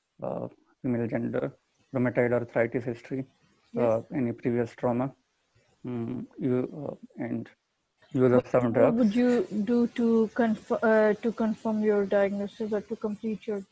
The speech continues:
Speaker 2: examination?
Speaker 1: I, I do electromyographic studies and, uh, nerve conduction studies, and if needed, also, mm, do, uh, the examination of upper joint and special neck joint,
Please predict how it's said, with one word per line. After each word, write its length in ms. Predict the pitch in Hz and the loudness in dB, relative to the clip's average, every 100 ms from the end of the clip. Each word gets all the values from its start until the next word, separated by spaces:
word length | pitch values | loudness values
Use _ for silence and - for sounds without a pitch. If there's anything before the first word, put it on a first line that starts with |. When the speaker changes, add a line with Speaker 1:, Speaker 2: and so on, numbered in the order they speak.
| _ - | _ -20
Speaker 2:
examination? 600 | - 208 208 208 - - | -12 -10 -8 -8 -10 -2
Speaker 1:
I, 180 | 147 131 - 131 | 0 0 4 4
I 100 | 131 | 4
do 220 | 123 135 | 2 2
electromyographic 720 | 127 120 131 127 120 123 139 - | 2 0 0 0 2 0 0 -8
studies 400 | - 127 139 127 | -6 -2 0 0
and, 300 | 123 117 - _ _ _ _ - | -2 -2 -6 _ _ _ _ -4
uh, 220 | 117 110 113 | 0 0 0
nerve 240 | 120 117 | 0 -2
conduction 440 | 139 120 - 135 117 | -2 -4 -2 -6 -6
studies, 320 | 139 127 139 _ _ _ _ - | -6 -6 -6 _ _ _ _ -4
and 260 | 117 117 | -2 -2
if 180 | - - | -4 -4
needed, 360 | 135 127 131 127 | -2 0 0 0
also, 580 | 120 117 117 131 117 113 _ _ _ _ - | 0 0 -2 -4 -4 -6 _ _ _ _ -8
mm, 320 | 113 110 110 - 120 | -4 -4 -6 -6 -2
do, 320 | 120 117 113 - 147 | 0 0 -4 -8 -2
uh, 220 | 120 113 | 0 0
the 120 | 117 | 0
examination 520 | 113 120 117 117 123 | -2 -2 -2 -2 -4
of 220 | 120 113 - | -4 -4 -6
upper 240 | 127 127 | -2 -2
joint 340 | 120 123 123 123 | -2 -4 -4 -4
and 200 | 120 113 | -6 -6
special 380 | _ 123 117 120 | _ -6 -4 -6
neck 220 | 117 117 | -4 -6
joint, 220 | 127 139 | -6 -8